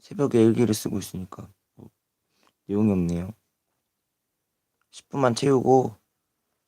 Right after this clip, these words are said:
뭐, 첫날부터 스무 줄 쓸 수는 없을 것 같아요. 한 줄만 써야 되겠죠? 음,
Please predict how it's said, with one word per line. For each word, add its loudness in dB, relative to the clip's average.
뭐, -20
첫날부터 2
스무 -4
줄 2
쓸 0
수는 -2
없을 -6
것 -2
같아요. -6
한 -6
줄만 4
써야 2
되겠죠? 0
음, -20